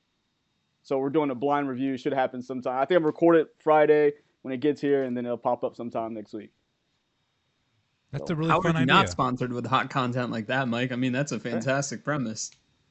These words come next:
Speaker 1: Hey, man, you know, Sneaker Convo's got me thinking of, like, I gotta do some, some different stuff out here that's, you know, you know, fun for me and then fun for the people out there. So I'm really excited 'cause I have no idea what it's gonna be. <laughs>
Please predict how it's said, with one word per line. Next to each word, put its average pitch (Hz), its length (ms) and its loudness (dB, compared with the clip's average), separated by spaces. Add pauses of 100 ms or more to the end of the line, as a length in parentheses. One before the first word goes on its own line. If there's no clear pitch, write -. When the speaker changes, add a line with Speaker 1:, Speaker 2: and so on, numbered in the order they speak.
Speaker 1:
Hey, 151 200 4
man, 127 280 -2
you 131 120 -2
know, 147 180 2
Sneaker 180 280 -2
Convo's 170 340 4
got 160 140 6
me 160 100 4
thinking 165 320 0
of, 143 80 -2
like, 135 140 4
I - 60 4
gotta 175 100 4
do 147 100 -2
some, 139 240 -6
some 131 160 -8
different 143 260 -2
stuff 175 220 4
out 180 160 6
here 135 360 -2 (320)
that's, - 220 2 (640)
you 131 80 -6
know, 127 220 2
you 123 340 -14
know, 123 300 -8 (400)
fun 175 160 4
for 170 140 0
me 160 280 2
and 151 80 0
then 139 280 -4 (140)
fun 131 180 -6
for 135 240 -6
the 127 80 -10
people 147 260 -4
out 139 180 0
there. 113 180 -6
So 120 340 -6 (640)
I'm 170 120 2
really 156 140 4
excited 120 380 0
'cause 120 180 -4
I 117 100 -2
have 110 220 -6
no 110 400 2
idea 123 160 2
what 107 100 -8
it's - 100 -18
gonna - 160 -6
be. 160 160 -2
<laughs> 571 40 -10